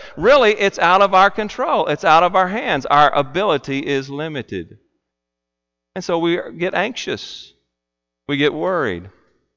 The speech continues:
I have a favorite saying, and you pro-, in fact, I said it this morning. "It is what it is." It is what it is, and you've heard me say that many times. There are things in this world that we just have no control over,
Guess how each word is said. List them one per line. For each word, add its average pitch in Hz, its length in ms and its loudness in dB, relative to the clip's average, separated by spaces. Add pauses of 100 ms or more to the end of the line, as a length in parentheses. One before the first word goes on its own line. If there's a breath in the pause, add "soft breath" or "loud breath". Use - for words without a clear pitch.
(760)
I 143 120 6
have 143 160 6
a 135 60 -2
favorite 156 420 2
saying, 135 400 2
and 107 100 -4
you 113 80 -4
pro-, 135 240 2 (160 loud breath)
in 151 80 0
fact, 302 220 4
I 135 100 -4
said 220 240 -4
it 226 100 -4
this - 220 -6
morning. 110 500 -2 (1120)
"It 117 140 2
is 165 240 2
what 175 160 0
it 165 140 -2
is." 85 520 -4 (1400)
It 151 180 4
is 233 320 4
what 247 220 2
it 247 100 2
is, 202 280 4
and 156 120 -2
you've 190 140 -4
heard 233 180 4
me 226 100 0
say 240 300 0
that 190 240 6
many 202 220 0
times. 220 360 0 (260 loud breath)
There 240 260 6
are 233 180 6
things 254 400 0
in 254 120 -2
this 233 140 -2
world 233 260 2
that 226 140 2
we 226 140 0
just 233 300 -4
have 214 200 2
no 202 240 2
control 208 640 4
over, 127 380 2